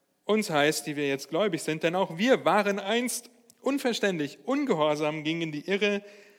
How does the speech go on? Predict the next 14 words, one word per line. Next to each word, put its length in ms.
dienten 280
mannigfachen 600
Lüsten 340
und 120
Vergnügen, 600
lebten 300
in 120
Bosheit 560
und 140
Neid, 320
verhasst 480
und 140
einander 400
hassend.“ 440